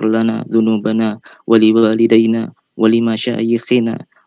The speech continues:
wa li jami'il muslimina wal muslimat wal mu'minina wal mu'minat al ahya'i minhum wal amwat. Ya Allah, ya Rahman, ya Rahim, di waktu yang mulia dan barokah ini,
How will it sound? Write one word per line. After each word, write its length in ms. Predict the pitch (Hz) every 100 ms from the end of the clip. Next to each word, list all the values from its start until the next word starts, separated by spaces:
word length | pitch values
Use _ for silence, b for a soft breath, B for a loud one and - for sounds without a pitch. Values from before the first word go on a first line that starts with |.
| -
wa 80 | 107
li 160 | 117
jami'il 720 | 113 113 117 120 123 - 117 117
muslimina 720 | 120 117 113 117 120 117 113 117
wal 160 | 117
muslimat 640 | 117 113 113 117 117 113 - _ b -
wal 160 | 120 117
mu'minina 640 | 117 120 120 117 120 113 110
wal 240 | 113 113
mu'minat 480 | 113 - 110 104 101 _ b b 113
al 80 | 107
ahya'i 560 | - - 117 110 120
minhum 400 | 117 113 - 113
wal 240 | 107 101 90
amwat. 480 | 107 113 104 - _ _ _ _ _ B B B B B _ _
Ya 240 | - 104 -
Allah, 480 | - 113 117 117 120
ya 40 |
Rahman, 480 | - - - 117 117
ya 80 | 117
Rahim, 560 | 113 107 120 120 120 120 _ _ _ _ _ -
di 80 | 113
waktu 400 | 101 - 117 117
yang 80 | 120
mulia 320 | 117 120 120
dan 240 | 113 110
barokah 480 | 110 110 - 107 - 120
ini, 320 | 117 127